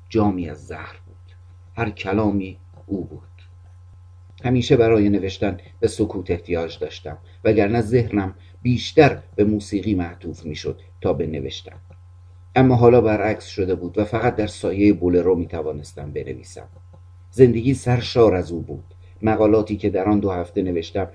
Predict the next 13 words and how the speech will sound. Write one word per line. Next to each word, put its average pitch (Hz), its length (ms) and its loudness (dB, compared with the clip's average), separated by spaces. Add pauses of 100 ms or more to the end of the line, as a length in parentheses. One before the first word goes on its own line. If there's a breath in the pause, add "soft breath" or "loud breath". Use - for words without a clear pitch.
(240 loud breath)
نمونه‌هایی 104 760 2
از 95 120 -6
نامه‌های 90 540 -4
عاشقانه 82 520 -12
شدند. - 360 -16 (480 soft breath)
رئیس 147 280 0
تحریریه 113 760 -2 (260 loud breath)
علیرغم 123 680 2 (360 soft breath)
سیل 147 460 4
پاسخهایی 120 680 -2
که 110 140 -2
دریافت 98 520 0
می‌شد، 98 380 -2